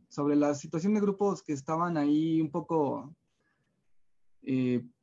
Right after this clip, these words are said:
pues, indefinidos, ¿no? No se sabe si están vivos o muertos. Aquí ya, bueno, este grupo blanco sí lo, sí está totalmente vivo. Este grupo de la esquina es,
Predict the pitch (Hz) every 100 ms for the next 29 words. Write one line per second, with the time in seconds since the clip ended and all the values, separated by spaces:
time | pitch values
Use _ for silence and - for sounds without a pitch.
0 | _ _ _ 147 147 143 160 175 190 208
1 | 208 139 147 240 - _ - 185 202 196
2 | 208 160 143 175 180 156 143 196 226 277
3 | 214 - 175 185 180 180 175 175 - 190
4 | 185 185 175 180 185 - 156 156 - 147
5 | 180 - 185 165 156 165 165 156 127 127
6 | 147 190 240 240 233 214 190 202 156 131
7 | - 170 175 165 156 151 - -